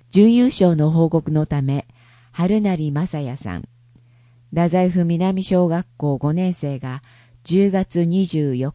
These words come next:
日金曜日に、太宰府市役所を訪問しました。報告会では、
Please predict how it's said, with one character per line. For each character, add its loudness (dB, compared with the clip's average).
日 -10
金 -2
曜 0
日 -6
に、 -10
太 -2
宰 0
府 -4
市 -6
役 -4
所 -4
を -4
訪 -2
問 -2
し -12
ま -6
し -20
た。 -16
報 -4
告 -2
会 -4
で -2
は、 -4